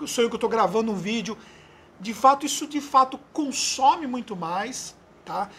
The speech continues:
Faz você ficar muito mais bitolado, mas eu me sinto cada vez mais preparado pra agir estrategicamente, não somente para o meu negócio, mas pra ajudar vocês também.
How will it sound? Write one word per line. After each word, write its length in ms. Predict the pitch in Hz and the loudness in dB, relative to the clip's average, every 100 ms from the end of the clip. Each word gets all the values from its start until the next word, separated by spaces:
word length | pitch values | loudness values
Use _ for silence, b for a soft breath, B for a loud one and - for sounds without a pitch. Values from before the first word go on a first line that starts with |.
| B - | B -4
Faz 260 | - 254 | 4 4
você 180 | 254 285 | 4 -4
ficar 200 | - 254 | 0 0
muito 260 | 294 302 320 | 0 -6 -4
mais 240 | 320 208 | -4 -4
bitolado, 760 | 180 233 262 202 185 202 214 | -8 -6 -2 0 2 0 0
mas 380 | 220 254 262 - - | 2 2 2 -6 -6
eu 80 | 247 | -4
me 100 | 262 | -4
sinto 420 | - 277 - 254 - B B B - | -4 -6 -8 -16 -18 B B B -4
cada 260 | - 311 294 | 2 4 2
vez 280 | 226 277 220 | 2 0 0
mais 420 | 247 269 - - - | 0 0 -6 -10 -6
preparado 960 | 285 320 - 262 226 247 277 285 320 - B B | -4 -2 2 4 6 4 4 2 -8 -10 B B
pra 160 | 254 262 | 0 2
agir 320 | 247 180 254 | 2 -2 -6
estrategicamente, 880 | 233 254 240 220 214 - 208 170 208 | -6 -8 -6 -2 -4 -4 -6 -8 -8
não 140 | 233 | -6
somente 480 | 226 269 254 269 294 | 0 2 2 0 -2
para 200 | - 269 | 0 0
o 40 | 262 | 0
meu 100 | 247 | -4
negócio, 460 | 185 151 - - B B - | -4 -6 -8 -14 B B -10
mas 160 | 190 | -10
pra 160 | - 233 | -4 -2
ajudar 280 | 214 208 214 | -2 0 0
vocês 440 | 226 - 214 202 | 0 0 -2 -2
também. 320 | 247 196 147 | -4 -8 -12